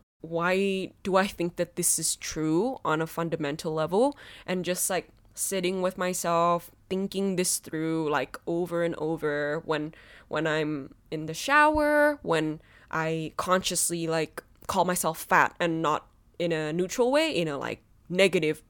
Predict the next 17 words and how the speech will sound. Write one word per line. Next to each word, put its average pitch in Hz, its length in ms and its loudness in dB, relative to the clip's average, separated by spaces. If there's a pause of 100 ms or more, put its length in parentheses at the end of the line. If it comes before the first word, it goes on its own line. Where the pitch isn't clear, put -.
punishing 190 440 4
way, 302 300 2 (400)
then 185 180 2
I'll 175 160 2
think, 175 220 -6
"Why? 226 500 -4
You 165 140 -8
know, 196 160 -8
like, 208 240 -12
why 170 240 -8
does 214 160 -8
this 233 180 -10
bother 311 380 4
you 196 140 -2
so - 200 -6
much? 143 440 -10
Why, 165 480 -4